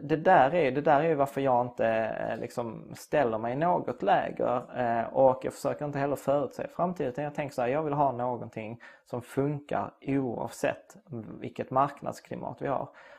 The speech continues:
Och det är det som kallas för att ha en outlook neutral, eh, portfölj. Alltså så här,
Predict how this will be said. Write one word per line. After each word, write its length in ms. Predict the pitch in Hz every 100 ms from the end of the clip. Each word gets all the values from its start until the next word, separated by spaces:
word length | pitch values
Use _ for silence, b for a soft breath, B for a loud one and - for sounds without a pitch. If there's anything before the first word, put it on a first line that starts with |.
| B
Och 80 | 131
det 60 |
är 40 | 143
det 160 | 143
som 140 | 131 123
kallas 300 | - 123 -
för 80 | 113
att 80 |
ha 80 | 120
en 240 | 113 - 131
outlook 560 | 117 - 110 107 - 175
neutral, 1080 | 127 123 110 - - - - 110 104 110 - b b -
eh, 280 | 107 98 -
portfölj. 540 | 120 117 - 165 - -
Alltså 180 | -
så 80 | 131
här, 140 | 131